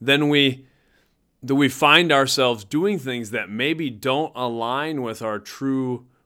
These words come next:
core values, that don't truly represent who we are and who we'd like to be, but we're seeking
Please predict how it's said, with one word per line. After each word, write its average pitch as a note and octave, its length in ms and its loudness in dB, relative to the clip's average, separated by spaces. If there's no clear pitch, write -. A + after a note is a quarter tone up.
core A#2+ 360 -2
values, A2 960 -4
that B2 200 0
don't C#3 320 2
truly C#3+ 340 -2
represent B2+ 600 -2
who C#3 160 -8
we B2+ 200 0
are A#2 300 2
and A#2 120 -4
who A2+ 100 -12
we'd A#2 240 -6
like G2 260 -8
to F#2+ 120 -10
be, G2+ 500 -6
but C#3 120 0
we're C3+ 240 4
seeking D3+ 800 2